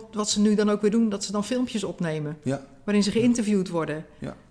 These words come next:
Speaker 1: Dan is zo'n, zo'n jongen, zo'n meisje van, nou, twaalf jaar, eh, staat op dat moment even centraal.
Speaker 2: Ja, en ze worden serieus genomen.
Speaker 1: Ze worden serieus
Speaker 2: Ja.
Speaker 1: genomen. Dat is zo belangrijk dat je, wel,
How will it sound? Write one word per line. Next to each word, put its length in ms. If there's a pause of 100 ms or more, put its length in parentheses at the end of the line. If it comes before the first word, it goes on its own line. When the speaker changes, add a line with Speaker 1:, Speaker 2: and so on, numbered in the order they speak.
(180)
Speaker 1:
Dan 140
is 380
zo'n, 400
zo'n 340
jongen, 260
zo'n 140
meisje 360
van, 400
nou, 260
twaalf 360
jaar, 360 (1080)
eh, 120 (840)
staat 280
op 120
dat 140
moment 300
even 260
centraal. 720
Speaker 2:
Ja, 220
en 100
ze 60
worden 180
serieus 420
genomen. 300
Speaker 1:
Ze 60
worden 180
serieus 480
Speaker 2:
Ja. 60
Speaker 1:
genomen. 540
Dat 220
is 260
zo 300
belangrijk 840
dat 220
je, 240 (340)
wel, 300